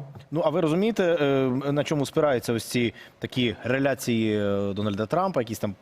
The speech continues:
припущення щодо позитиву? Тому що, е,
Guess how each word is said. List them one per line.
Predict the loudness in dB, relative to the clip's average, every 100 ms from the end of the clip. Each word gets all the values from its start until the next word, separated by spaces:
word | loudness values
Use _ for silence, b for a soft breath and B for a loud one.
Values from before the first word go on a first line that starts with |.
| -6
припущення | -6 -4 -4 -4 -4
щодо | -2 -2 -2 B B
позитиву? | -2 -2 0 0 0
Тому | 0 0
що, | -2
е, | -4 -8 -6